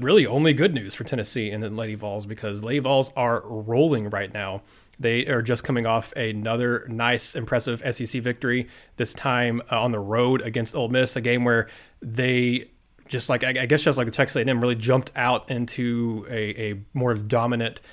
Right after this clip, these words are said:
role later on. There wasn't, the opening quarter wasn't the most dominant, but the second quarter, third quarter, Lady Vols really jumped out to a lead by halftime, ran away with it,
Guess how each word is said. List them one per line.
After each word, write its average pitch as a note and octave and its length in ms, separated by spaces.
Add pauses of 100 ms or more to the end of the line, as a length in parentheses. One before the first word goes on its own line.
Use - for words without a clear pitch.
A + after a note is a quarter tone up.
(340)
role A2+ 400
later A#2+ 240
on. B2 160
There G#2+ 100
wasn't, A#2+ 360
the - 200
opening B2+ 320
quarter D3 320
wasn't C#3+ 220
the C#3+ 100
most C3+ 80
dominant, C#3+ 380
but B2+ 80
the - 80
second C#3 260
quarter, C3 220
third C3 160
quarter, B2 340
Lady B2 160
Vols A#2+ 340
really B2 220
jumped A#2 240
out - 140
to - 80
a - 20
lead A#2+ 300
by G#2 120
halftime, A#2 560
ran A#2 140
away A#2 160
with A#2 180
it, A#2 160